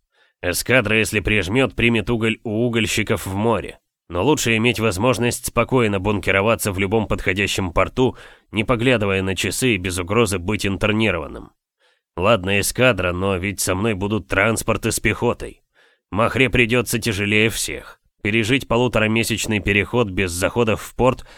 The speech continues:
не шутка и для бывалых моряков. У меня в планах было нанести два дипломатических визита. Навестить Негуса в Абиссинии и короля Сиама.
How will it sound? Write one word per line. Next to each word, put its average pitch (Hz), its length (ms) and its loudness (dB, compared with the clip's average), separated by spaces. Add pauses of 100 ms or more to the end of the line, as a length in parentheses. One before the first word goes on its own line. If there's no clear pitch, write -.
(220)
не 98 160 -2
шутка 117 380 0
и 110 100 4
для 107 180 0
бывалых 110 520 2
моряков. - 600 -4 (880)
У - 20 -6
меня 104 280 0
в - 80 -6
планах 113 400 2
было 110 200 0
нанести 104 460 -2
два 101 280 -2
дипломатических 101 840 -2
визита. 104 540 -2 (480)
Навестить 117 520 0
Негуса 110 520 2
в - 20 0
Абиссинии 104 840 0
и 98 60 -2
короля 101 400 2
Сиама. 104 600 -2